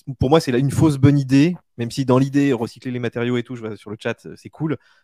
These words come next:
mais en pratique, on n'y arrive pas parce que, en fait, la voiture électrique, faut quand même la penser un petit peu, euh, dès le départ.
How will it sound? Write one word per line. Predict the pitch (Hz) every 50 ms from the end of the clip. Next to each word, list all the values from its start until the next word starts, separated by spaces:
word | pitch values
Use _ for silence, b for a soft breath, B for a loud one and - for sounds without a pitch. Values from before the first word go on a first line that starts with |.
| b
mais | - 113 110 113 -
en | - -
pratique, | - - 139 135 - 165 -
on | 131 113
n'y | 117 117
arrive | 117 117 117 - -
pas | - 135 135 139 - -
parce | 110 - -
que, | - 123 110 113 117 107 107 104
en | 98
fait, | 98 - 131 131 _ _ _ -
la | 117 104
voiture | 113 101 - 107
électrique, | 104 104 - 135 -
faut | - 110
quand | - 107
même | 107 110
la | 104
penser | 95 - 104 107 - - 117
un | 107
petit | 98 _ _
peu, | - 120 113 107 101
euh, | 104
dès | 104 110
le | 101 98
départ. | 107 107 - 117 123 135